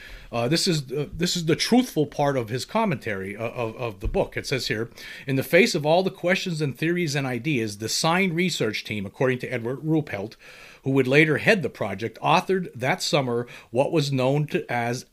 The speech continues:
the, as an estimate of the situation, a thick, legal-sized, top-secret intelligence analysis document that was sent onward to the highest levels of the Pentagon. The report pulled together the many sightings from seemingly reliable observers,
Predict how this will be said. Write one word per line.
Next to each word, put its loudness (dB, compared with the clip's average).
the, -6
as 0
an -6
estimate 0
of -4
the -2
situation, -2
a -10
thick, -2
legal-sized, 0
top-secret -4
intelligence -2
analysis -4
document -4
that 2
was -2
sent 0
onward 2
to -2
the -4
highest 0
levels -2
of -2
the -6
Pentagon. -2
The -2
report 4
pulled 4
together 2
the -2
many 2
sightings 0
from -8
seemingly -2
reliable 0
observers, -4